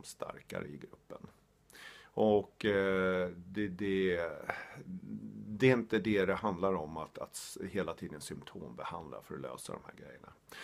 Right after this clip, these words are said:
För det första måste du se till, eller liksom erkänna problemet som det är. Skjutningarna sker i de invandrartäta områdena och det är ju det man kallar för marginaliserade områden.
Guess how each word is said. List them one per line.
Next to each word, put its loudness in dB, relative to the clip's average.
För 0
det 6
första 8
måste 2
du 0
se 0
till, -6
eller 2
liksom -6
erkänna -6
problemet -12
som -12
det -10
är. -12
Skjutningarna 2
sker 0
i -6
de -8
invandrartäta -6
områdena -2
och -10
det -4
är -4
ju -6
det -10
man -10
kallar -10
för -16
marginaliserade -4
områden. -8